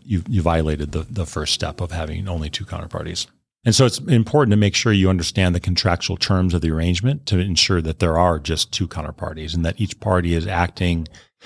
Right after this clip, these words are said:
in its capacity as both debtor and creditor, that you're, you know, you're a principal to that contract, that you are one of those two parties, not just acting as an agent.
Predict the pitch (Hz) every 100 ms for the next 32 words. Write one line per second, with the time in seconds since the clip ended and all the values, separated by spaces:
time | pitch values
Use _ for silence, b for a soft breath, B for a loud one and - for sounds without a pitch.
0 | B B 120 101 87 - 95 92 82 98
1 | 90 80 76 85 - - 85 82 82 82
2 | 80 - 82 78 80 76 80 - 95 113
3 | 87 85 80 78 78 76 - - 104 -
4 | 98 98 82 85 90 82 82 - 76 73
5 | - - B B - 87 90 101 90 85
6 | 85 87 85 78 80 80 - - 80 -
7 | 78 76 73 76 - - 117 80 85 -
8 | 80 82 78 87 80 76 - 82 85 76
9 | 73 73